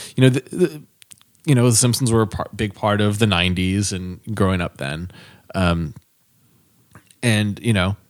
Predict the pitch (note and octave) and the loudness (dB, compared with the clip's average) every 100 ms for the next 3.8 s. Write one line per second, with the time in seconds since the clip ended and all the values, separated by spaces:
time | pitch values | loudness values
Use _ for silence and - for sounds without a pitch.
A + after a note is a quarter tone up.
0 | - - A2 G#2+ G2+ G#2+ G2 F#2+ G#2+ - | -4 2 2 4 2 2 0 -4 -6 -6
1 | - G2+ G#2+ A2+ - B2 G#2+ A#2+ D3+ - | -2 0 0 -2 -4 -2 0 2 2 -2
2 | - _ _ _ - A#2 G2 - - A2 | -14 _ _ _ -4 -2 -2 -4 0 2
3 | G2+ G#2 A2+ B2+ D#3+ E2 F2+ | 4 2 2 2 2 2 -2